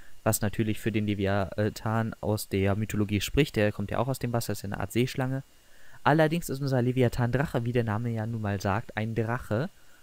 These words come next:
und nicht Leviathan, sondern Leviathan-Drache. Ich habe danach gegoogelt, gibt es nur bei Yu-Gi-Oh!, sonst nirgends. Im Anime findet man jetzt auch nicht wirklich viel darüber hinaus, außer dass das eine Nummerkarte ist.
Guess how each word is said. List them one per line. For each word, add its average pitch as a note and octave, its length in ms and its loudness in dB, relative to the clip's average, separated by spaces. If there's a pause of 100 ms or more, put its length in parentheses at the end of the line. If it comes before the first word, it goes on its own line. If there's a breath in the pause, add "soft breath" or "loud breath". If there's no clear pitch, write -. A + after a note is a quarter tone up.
(120)
und A2+ 240 0
nicht C3 340 -2
Leviathan, B2 800 0
sondern G#2+ 340 -2
Leviathan-Drache. G#2+ 1120 0 (500 soft breath)
Ich - 140 -2
habe D#3 160 6
danach C3+ 320 2
gegoogelt, E3+ 540 6 (100)
gibt - 200 2
es G#2+ 120 -2
nur C3+ 120 2
bei A2+ 80 0
Yu-Gi-Oh!, C#3+ 440 6
sonst A#2+ 300 2
nirgends. E3+ 500 2
Im B2 160 -2
Anime C#3 360 0
findet C#3+ 280 -4
man A#2 160 0
jetzt A2 220 0
auch A2+ 60 2
nicht A2+ 160 -4
wirklich C3 260 0
viel C3 160 0
darüber A#2+ 220 -2
hinaus, A#2 300 -2
außer A2+ 200 -2
dass A2+ 140 -4
das A2+ 180 -6
eine A2+ 80 -2
Nummerkarte A2 640 0
ist. C3 240 -2